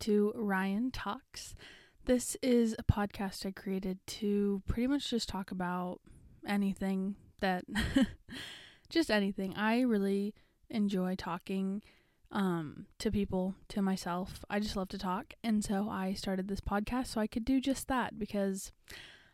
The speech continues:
I find that I have a lot of things to say, and if I don't have anyone else to say them to, I just say them to myself. But, you know, why not share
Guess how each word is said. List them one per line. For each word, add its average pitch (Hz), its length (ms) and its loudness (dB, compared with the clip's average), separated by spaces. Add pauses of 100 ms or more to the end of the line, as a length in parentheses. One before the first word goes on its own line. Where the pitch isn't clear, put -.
(240)
I - 140 0
find 214 360 2
that 214 120 4
I 190 80 2
have 190 280 -2
a 196 40 0
lot 185 200 0
of 185 60 -2
things 202 360 0
to 196 120 -4
say, 196 480 0 (580)
and 190 640 2 (420)
if - 440 -2 (200)
I 196 120 2
don't 196 120 4
have 196 140 4
anyone 185 220 4
else 180 180 -2
to 208 100 -2
say - 180 -4
them 185 160 0
to, - 140 0
I 185 220 0
just - 200 -4
say 185 140 2
them 185 140 0
to 190 80 -4
myself. 214 480 0
But, 220 180 6 (580)
you 311 100 8
know, 269 140 12
why 247 200 8
not 311 260 6 (300)
share 240 760 6